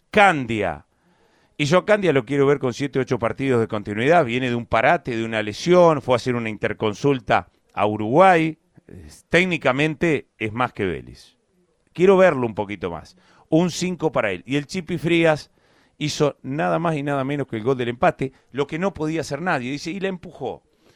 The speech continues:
Y yo le voy a dar un seis cincuenta, un punto y medio por el gol, porque es un gol importantísimo. Carlos Tevez, un cinco, un cinco. Te vas de vacaciones con él, la primera semana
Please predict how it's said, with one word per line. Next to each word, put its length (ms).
Y 80
yo 120
le 60
voy 100
a 60
dar 100
un 100
seis 180
cincuenta, 640
un 180
punto 360
y 40
medio 320
por 140
el 80
gol, 280
porque 240
es 100
un 120
gol 260
importantísimo. 1120
Carlos 400
Tevez, 480
un 160
cinco, 680
un 240
cinco. 640
Te 100
vas 160
de 80
vacaciones 500
con 160
él, 300
la 200
primera 380
semana 580